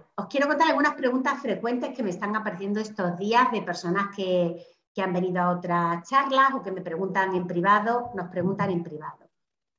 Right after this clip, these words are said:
Uno es un caso como el vuestro, ¿vale? Yo ya he ido a Tailandia, ¿por qué voy a hacer este curso? Eh, yo he encontrado varias razones.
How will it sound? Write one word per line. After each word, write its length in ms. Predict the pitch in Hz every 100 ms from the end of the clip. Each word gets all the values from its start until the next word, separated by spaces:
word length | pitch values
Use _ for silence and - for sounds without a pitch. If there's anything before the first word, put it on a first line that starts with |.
| -
Uno 220 | 254 294
es 80 | 339
un 120 | 349
caso 300 | 262 254 339
como 180 | 302 196
el 80 | 165
vuestro, 500 | 226 233 - - - _ _ _ _ _ _ -
¿vale? 300 | 202 302 - - _
Yo 120 | 202 262
ya 120 | 294
he 40 |
ido 100 | 285
a 100 | 269
Tailandia, 600 | 220 175 160 151 147 143 - _
¿por 160 | - 180
qué 140 | 240
voy 140 | 240 220
a 60 |
hacer 180 | - 190
este 240 | 170 - 151
curso? 440 | - - - - _ _ _ _ _ _ _ _ _ _ _ _ _ _ -
Eh, 760 | 185 190 185 185 180 180 180 - _
yo 160 | 190 269
he 40 |
encontrado 380 | 311 302 311 311
varias 280 | 269 240 180
razones. 560 | 160 - 143 - -